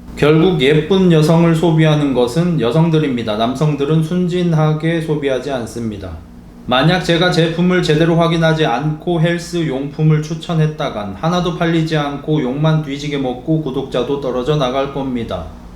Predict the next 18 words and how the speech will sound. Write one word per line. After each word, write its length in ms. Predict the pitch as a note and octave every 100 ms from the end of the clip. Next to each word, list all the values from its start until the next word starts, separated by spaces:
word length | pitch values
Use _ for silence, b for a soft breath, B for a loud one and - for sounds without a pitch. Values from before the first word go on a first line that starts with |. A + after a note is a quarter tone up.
| - - -
예전에 320 | C3 D3 E3+ F3
한 160 | F3
여초 300 | C#3+ C#3 F#3+
사이트에서 720 | - F3 D#3+ D#3 C3+ D3 C#3+
마카롱과 800 | A2 C3+ - F#3 F#3 F3+ F3 E3+
떡볶이에 680 | F3+ E3+ F3+ D#3+ E3 D#3+ D#3+
핑크텍스가 720 | G#3 G#3 - G3 G3 E3 E3+
붙었다며 680 | D3+ C#3 D#3+ D3+ B2 G#2 G2+
여성이 500 | A#2+ D3 F3+ F#3 F3
주 320 | - F3+ D#3+
고객인 680 | C#3+ D#3 D#3+ E3+ D#3+ E3+ D#3
음식만 640 | C#3 D#3 D#3+ E3 D#3 D#3 D3+
자꾸 480 | B2+ B2 - D#3+ D#3
가격이 640 | A#2+ B2 C#3+ C#3+ C#3+ C#3+
오른다고 640 | A#2 B2+ C#3 C3 A#2+ C#3+ C#3+
토로한 440 | F3 E3 D#3 D3+
적이 240 | C#3+ C3+ C3
있었고 640 | - C#3+ C3+ - F#2+